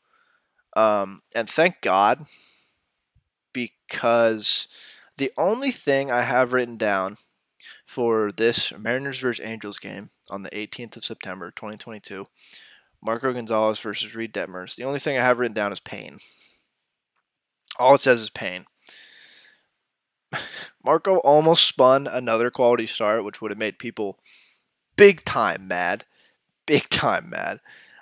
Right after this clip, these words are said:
Uh, but he went six and a third, seven hits, five earned runs, two walks, and four Ks.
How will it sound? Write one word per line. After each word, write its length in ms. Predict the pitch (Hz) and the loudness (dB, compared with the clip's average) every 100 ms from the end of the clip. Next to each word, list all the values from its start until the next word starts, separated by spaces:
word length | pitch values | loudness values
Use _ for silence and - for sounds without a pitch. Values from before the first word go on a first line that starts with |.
| _ | _
Uh, 280 | 98 117 117 | 2 6 4
but 160 | 117 117 | 2 0
he 160 | 127 | 0
went 180 | 135 127 | 0 0
six 280 | - 127 - | 0 -2 -2
and 80 | 107 | -8
a 40 | |
third, 380 | - 143 143 123 | 0 0 0 -2
seven 260 | 110 101 | -6 -6
hits, 320 | 113 123 - - | -8 -10 -8 -8
five 360 | - 101 98 | 0 2 2
earned 260 | 101 101 113 | -2 -8 0
runs, 320 | 151 151 - | 2 2 -2
two 160 | - 170 | -4 4
walks, 360 | 139 139 - | 6 6 4
and 160 | 107 117 | -6 -10
four 320 | - 156 165 | -6 -4 -4
Ks. 760 | - - 110 117 120 120 - | -6 -4 0 2 0 -2 -6